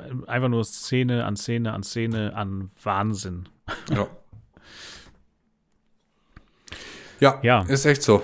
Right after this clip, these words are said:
Speaker 2: Also ich muss den jetzt auch nicht unbedingt, äh, nächstes Wochenende nochmal gucken. So
Speaker 1: Nee.
Speaker 2: alle, alle Jubeljahre reicht mal. Aber doch, ich mag den Film schon, schon sehr.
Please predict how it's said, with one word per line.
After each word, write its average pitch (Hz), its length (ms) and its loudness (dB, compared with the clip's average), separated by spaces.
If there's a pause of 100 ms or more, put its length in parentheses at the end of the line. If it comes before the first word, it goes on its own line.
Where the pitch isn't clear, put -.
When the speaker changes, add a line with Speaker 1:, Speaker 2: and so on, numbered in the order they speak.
Speaker 2:
Also 117 220 2
ich 123 160 2
muss 147 140 2
den 127 120 6
jetzt 123 160 4
auch 127 100 4
nicht 123 160 4
unbedingt, 117 520 0
äh, 110 240 0
nächstes 113 420 -4
Wochenende 120 360 2
nochmal 123 260 0
gucken. 160 460 -10 (440)
So - 160 -8
Speaker 1:
Nee. 123 240 4
Speaker 2:
alle, 117 140 -2 (260)
alle 117 220 -4
Jubeljahre 120 600 2
reicht 127 260 0
mal. 143 300 -2 (220)
Aber 110 600 -6 (880)
doch, - 200 0
ich - 120 -10
mag 120 180 2
den 117 100 0
Film 117 180 0
schon, 104 580 -4
schon 104 260 -2
sehr. 92 260 -2